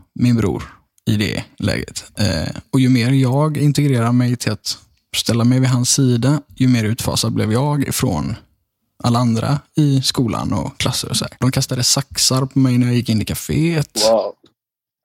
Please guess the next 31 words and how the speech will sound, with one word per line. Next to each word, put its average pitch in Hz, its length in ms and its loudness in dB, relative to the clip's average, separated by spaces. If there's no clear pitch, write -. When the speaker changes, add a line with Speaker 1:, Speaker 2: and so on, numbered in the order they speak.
Speaker 1:
Någonstans 127 380 0
jag 113 480 0
fortfarande 123 840 0
går 151 120 0
runt 113 260 -2
och, - 500 -2
och, 113 340 0
eh, 113 220 -2
ger, 127 200 2
gör 120 340 0
det 123 100 -2
okej 143 540 2
på 139 220 0
många 131 220 0
sätt, 113 200 -2
för - 140 -4
att 113 60 -4
jag 110 120 -2
tänker 117 300 -2
att - 180 -6
de 127 460 0
hade 113 340 -4
det - 280 -6
så - 280 2
pass 123 180 -2
svårt - 300 0
att 113 100 -2
de 120 120 2
behövde 117 260 0
yttra - 340 -4
sig - 400 -2